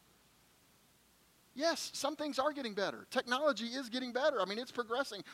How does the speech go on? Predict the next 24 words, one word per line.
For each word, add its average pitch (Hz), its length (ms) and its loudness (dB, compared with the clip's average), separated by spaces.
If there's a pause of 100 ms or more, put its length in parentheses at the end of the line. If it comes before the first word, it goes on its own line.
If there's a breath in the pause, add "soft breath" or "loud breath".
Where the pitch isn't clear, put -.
We 247 100 0
can 254 160 0
do 240 120 -2
things 240 440 -2
now 240 360 4 (240 loud breath)
that 202 160 8
when 202 160 6
I 220 120 6
was 233 140 0
a 220 60 -4
kid, 269 340 0
it 233 60 -6
was 202 160 4
all 214 220 2
science 240 380 -4
fiction. 466 380 0
I - 1700 -10
mean, 415 120 -4
I 494 140 4
remember 262 180 6
as 214 120 6
a 208 40 -6
kid 285 420 -2
watching 226 320 2